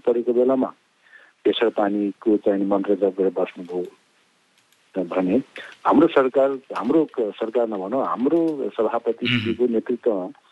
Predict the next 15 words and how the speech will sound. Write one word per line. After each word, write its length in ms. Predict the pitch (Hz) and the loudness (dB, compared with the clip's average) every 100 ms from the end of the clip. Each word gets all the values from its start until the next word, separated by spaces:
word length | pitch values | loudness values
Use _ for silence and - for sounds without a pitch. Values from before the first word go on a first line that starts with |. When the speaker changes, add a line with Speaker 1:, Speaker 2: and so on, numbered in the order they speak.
| - - - - | -20 -20 -12 0
Speaker 1:
बनेको 300 | 120 135 139 | 2 2 2
सरकारले 680 | 131 117 117 120 117 113 123 | 0 0 2 2 2 2 0
चाहिँ 240 | 117 101 | 0 -4
नि 180 | 110 123 - _ _ _ _ _ _ _ - | -2 -4 -6 _ _ _ _ _ _ _ -12
भ्याक्सिनेन-, 1000 | 90 87 98 - 123 139 143 139 - | -8 -2 -2 2 4 4 4 -2 -6
भ्याक्सिनेटेड 540 | - - - 127 123 131 | -4 -4 2 2 4 2
गराउँछु, 460 | 113 117 117 123 | 4 2 0 -4
खोप, 340 | 123 - 139 139 | -4 2 2 2
खोप, 220 | - 120 117 | -4 -4 -4
खोप 260 | - 113 - | -4 -4 -4
भन्नुभयो 340 | 87 90 98 | -6 -2 2
र 120 | 151 143 | 4 2
त्यो 200 | - 113 | 2 0
व्यवस्थापन 600 | 101 98 92 98 95 101 | 2 0 0 -2 -2 -2
गर्नुभयो। 480 | 95 90 80 71 | -2 -2 -4 -14